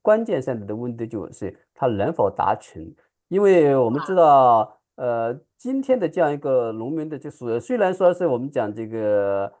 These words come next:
呃，呃，这个过去刚才两位都说了，这个过去的这个户籍制度非常是不人道的，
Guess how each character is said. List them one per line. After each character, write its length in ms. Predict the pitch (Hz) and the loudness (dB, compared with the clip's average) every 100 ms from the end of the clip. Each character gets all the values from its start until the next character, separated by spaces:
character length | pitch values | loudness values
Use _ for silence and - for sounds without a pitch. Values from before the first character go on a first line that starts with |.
| _ _ - | _ _ -8
呃， 1000 | 110 107 104 101 98 98 98 98 98 101 _ _ _ _ _ - | 0 4 4 4 2 2 2 2 0 -4 _ _ _ _ _ -12
呃， 180 | 110 107 _ _ | -12 -12 _ _
这 80 | 139 | 0
个 160 | 123 127 - _ | 0 0 -8 _
过 220 | 180 156 | 2 2
去 520 | - 165 135 117 113 - | 2 -2 0 0 -2 -6
刚 180 | - 151 | 0 2
才 120 | 127 | 2
两 320 | 127 107 98 87 | -2 -4 -6 -4
位 100 | 104 | -8
都 100 | 131 | -6
说 180 | 131 | -2
了， 120 | 120 101 | 0 -2
这 120 | 110 | -6
个 80 | 107 | -12
过 180 | - 120 | -6 -6
去 100 | 120 | -6
的 80 | |
这 140 | 117 120 | -8 -8
个 80 | 107 | -10
户 180 | - | -10
籍 120 | 113 110 | -14 -10
制 160 | 117 | -10
度 120 | 104 | -6
非 180 | 95 123 | -6 -6
常 180 | 120 98 | -6 -8
是 100 | 92 | -8
不 180 | 92 - | -10 -8
人 280 | 92 78 95 | -8 -8 -2
道 220 | 117 98 | 0 0
的， 140 | - | -2